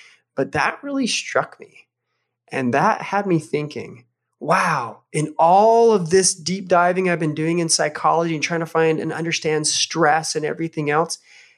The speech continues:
it really all stems from the family.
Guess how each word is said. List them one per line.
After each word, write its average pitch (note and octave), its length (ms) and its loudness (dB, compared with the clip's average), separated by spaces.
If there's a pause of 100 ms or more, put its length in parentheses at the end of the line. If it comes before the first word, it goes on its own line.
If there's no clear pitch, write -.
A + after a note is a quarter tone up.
(560)
it E3+ 200 2
really F3 280 2
all D#3 140 2
stems C#3+ 440 -4
from A#2+ 580 -4 (100)
the - 80 -20
family. - 600 -14